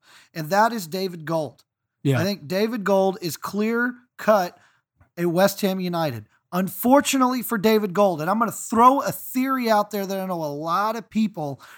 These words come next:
Speaker 1: are probably gonna push back on because I like David Gold. I'll admit that right now. I would wear his t-shirt in a heartbeat because I know the guy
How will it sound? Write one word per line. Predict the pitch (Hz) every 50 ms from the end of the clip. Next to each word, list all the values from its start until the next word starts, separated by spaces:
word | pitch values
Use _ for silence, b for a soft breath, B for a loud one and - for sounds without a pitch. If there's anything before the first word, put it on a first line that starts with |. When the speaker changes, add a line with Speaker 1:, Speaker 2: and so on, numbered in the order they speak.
| B B
Speaker 1:
are | - 156 135
probably | - - - 190 185 190 190 190 185 180
gonna | 175 175 170 -
push | - 190 185 - -
back | 180 175 165 165 -
on | 170 147 135 131
because | 139 135 175 160 147 -
I | 170 190 220
like | 220 196 170 180 185 180 160
David | 147 151 143 131 131 120
Gold. | 120 135 131 120 113 -
I'll | 143 156 185 196 175
admit | 147 131 139 156 170 165 -
that | 175 170 175 135
right | 165 156 151 160 117
now. | 143 139 135 120 120 113 B B B B B
I | 165 170 190
would | 202 185 165 143 131
wear | 139 156 175 190 196
his | 180 175 196 190 -
t-shirt | - - - 190 180 - - 202 190 196 -
in | 165 151
a | 135
heartbeat | 131 175 175 - - 151 151 151 147 -
because | 147 156 156 151
I | 151 147
know | 147 156 170 180 202 202
the | 190 190
guy | 160 170 156 151 147 147 147 147 147